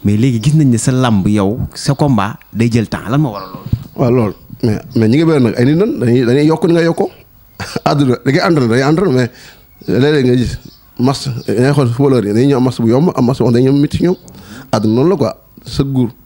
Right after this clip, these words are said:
Speaker 2: mu neex, da ngay am, da ngay am combat xam ne day neex si yow, am combat xam ne day métti si yow, moo àdduna noonu ñoo demee noonu.
Speaker 1: Mais man remarqué naa sa combat yoo xamante ni sa combat yu njëkk yi ak sa corma-, sa combat yu mujj yi, ku ci mel ni sa combat ak Babacar Diallo,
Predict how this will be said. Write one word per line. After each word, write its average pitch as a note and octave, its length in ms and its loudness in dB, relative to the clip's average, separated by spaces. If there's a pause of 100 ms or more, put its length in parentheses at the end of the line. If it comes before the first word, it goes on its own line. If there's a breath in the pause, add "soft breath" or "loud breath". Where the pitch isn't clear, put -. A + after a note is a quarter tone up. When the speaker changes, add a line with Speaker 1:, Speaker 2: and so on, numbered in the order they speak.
(120)
Speaker 2:
mu - 120 0
neex, C#3 300 -2 (420 loud breath)
da - 80 -2
ngay A#2 60 0
am, C3 80 2
da B2 60 2
ngay B2+ 100 2
am A#2 40 0
combat D3 240 2
xam B2 100 4
ne - 60 2
day B2+ 100 2
neex C3+ 200 2
si - 60 -2
yow, E3 140 0 (520 loud breath)
am B2 100 0
combat C3 200 2
xam A2+ 80 2
ne A2+ 60 4
day - 20 2
métti B2 180 -2
si - 40 2
yow, C3+ 200 0 (400)
moo G#2+ 180 2
àdduna A#2+ 220 0
noonu B2 160 2
ñoo B2+ 60 2
demee B2+ 180 2
noonu. D#3+ 180 0 (160)
Speaker 1:
Mais - 100 -4
man G#2+ 200 -8
remarqué B2 340 -2
naa A2 140 0
sa A2+ 100 -4
combat A2 300 0
yoo G#2 100 2
xamante G2 320 0
ni F2 80 0
sa A2 100 0
combat A#2 300 2
yu G2+ 60 2
njëkk G2+ 160 -2
yi G2 120 -2
ak - 120 -6
sa - 140 -2
corma-, B2 600 0
sa - 680 -4
combat B2 360 2
yu A2+ 40 2
mujj A2 220 2
yi, F2+ 100 4 (320 loud breath)
ku G#2+ 80 0
ci - 100 -2
mel G2+ 140 2
ni G2 100 2
sa G#2 100 -2
combat G2+ 380 -2
ak - 260 -8
Babacar G2+ 400 0
Diallo, A#2 360 2